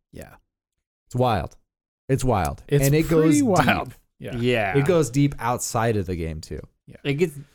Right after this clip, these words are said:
Speaker 3: the game itself is
Speaker 1: Pretty
Speaker 3: deep,
Speaker 1: basic. Oh.
Speaker 3: but, like, not as deep as I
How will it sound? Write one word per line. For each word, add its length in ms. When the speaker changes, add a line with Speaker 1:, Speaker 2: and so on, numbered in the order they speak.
Speaker 3:
the 80
game 300
itself 440
is 140
Speaker 1:
Pretty 200
Speaker 3:
deep, 60
Speaker 1:
basic. 140
Oh. 100
Speaker 3:
but, 300
like, 380
not 380
as 280
deep 460
as 120
I 240